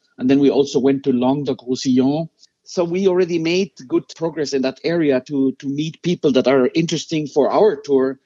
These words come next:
uh, whi-, which in our tour, the difference will be that the focus will be a little bit more on the grapes that are so widely planted in Texas. And, uh, you know, to give the whole tour a little bit of a Texas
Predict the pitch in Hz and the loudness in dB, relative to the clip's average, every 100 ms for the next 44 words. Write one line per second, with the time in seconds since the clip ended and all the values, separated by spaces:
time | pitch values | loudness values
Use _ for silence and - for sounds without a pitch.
0 | _ _ _ 139 143 143 143 143 160 170 | _ _ _ -4 -2 0 0 0 0 0
1 | 160 160 - - 156 143 190 185 185 175 | 0 -2 -6 -8 -6 -2 0 0 -2 -2
2 | 147 160 165 175 147 165 170 165 165 151 | -2 -4 -4 -8 -2 0 0 -2 -6 -4
3 | 135 135 - 123 - - 165 147 147 160 | -4 -4 -4 -4 -4 -4 -2 0 0 -2
4 | 151 - 151 151 151 147 139 147 147 135 | -4 -8 -6 -4 -2 -4 -4 -6 -8 -14
5 | - - _ 139 143 156 156 156 135 135 | -20 -20 _ -4 2 0 2 -2 0 0
6 | - 165 160 147 131 120 120 143 - 147 | 2 0 0 2 2 0 0 -2 -2 -6
7 | 135 143 139 143 117 - 196 - - - | -6 -6 -6 -6 -8 -10 -12 -8 -8 -8
8 | - _ - - _ _ _ _ 160 165 | -14 _ -20 -20 _ _ _ _ 0 2
9 | 160 151 147 147 147 147 151 160 160 156 | 0 2 4 4 2 -2 -4 -6 -8 -10
10 | 143 185 - 147 131 156 151 - 170 143 | -4 -4 -2 -6 -4 -6 -6 -6 -4 -2
11 | 135 156 143 139 135 135 165 - - 120 | -4 -4 -4 -4 -6 -8 -10 -6 -4 -4